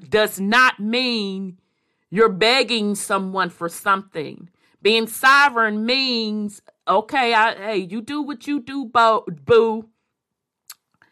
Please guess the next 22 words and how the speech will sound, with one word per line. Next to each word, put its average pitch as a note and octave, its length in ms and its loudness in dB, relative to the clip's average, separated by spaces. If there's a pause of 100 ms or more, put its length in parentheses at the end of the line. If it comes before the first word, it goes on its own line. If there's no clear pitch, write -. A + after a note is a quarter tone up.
(260)
but E3 240 0
that's F#3 260 -2
not G#3+ 200 4
for G3+ 160 -6
me. G#3+ 420 0
I'm F3+ 220 0
good F#3+ 320 2
over E3 240 -4
here." F#3 560 -8 (2500)
Being A#3+ 320 2
sovereign A#3+ 960 4
means G#3+ 420 -2
taking G#3 420 -4
ownership G#3 800 -4
for D#3+ 160 -10
self. A3+ 540 0 (400)
Being G#3 240 0
sovereign A#3+ 680 2
means G#3+ 360 -4
you F#3 100 -8
can F3+ 240 -10
stand E3+ 1400 -4